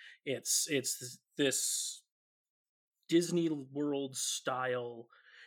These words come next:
map of, of a fictional, uh, pl-,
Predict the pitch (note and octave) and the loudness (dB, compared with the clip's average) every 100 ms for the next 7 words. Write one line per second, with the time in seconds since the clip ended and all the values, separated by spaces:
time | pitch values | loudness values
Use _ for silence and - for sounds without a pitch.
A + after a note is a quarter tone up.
0 | - _ _ - C#3+ C#3+ C#3+ C3 B2 - | -20 _ _ -8 -4 0 2 0 -4 -12
1 | - _ E3 C3 B2 - - C3+ B2 A#2 | -20 _ 0 0 0 -6 0 2 0 -4
2 | D3+ C3 B2 - D#3+ - D3 C3+ B2+ B2 | -6 -4 -4 -2 -2 0 0 2 2 0
3 | A2+ - _ E3+ - B2+ A2+ C#3+ - - | -6 -18 _ -14 -10 -10 -10 -12 -12 -12
4 | - _ _ - - | -16 _ _ -18 -18